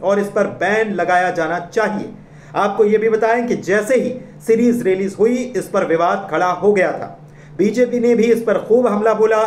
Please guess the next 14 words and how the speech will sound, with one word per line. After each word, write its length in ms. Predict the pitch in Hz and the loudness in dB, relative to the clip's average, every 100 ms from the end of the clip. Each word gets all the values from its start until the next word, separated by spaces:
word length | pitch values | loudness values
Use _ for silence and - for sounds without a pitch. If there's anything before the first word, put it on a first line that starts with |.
| - - - | -4 -12 -4
और 160 | 185 185 233 | -2 -2 -4
पिछले 340 | 226 214 220 | -4 2 2
दिनों 260 | - 208 196 - - - - | 2 0 0 -4 -14 -18 -8
बीजेपी 400 | 196 208 220 226 | -4 0 0 2
के 160 | 214 214 | 2 2
आईटी 400 | 202 214 208 202 | 2 0 -2 -2
सेल 220 | 214 196 | 0 0
प्रमुख 340 | 202 185 - - - - | 0 -2 -4 -12 -12 -4
अमित 300 | 180 226 226 | 0 0 -2
मालवीय 380 | 165 180 202 226 | -2 0 2 2
ने 140 | 208 208 | 2 0
इसके 240 | 202 208 | 0 -2
कंटेंट 520 | 196 196 185 226 208 196 | -2 -4 -2 -2 -2 -2
पर 240 | 196 196 | 0 -2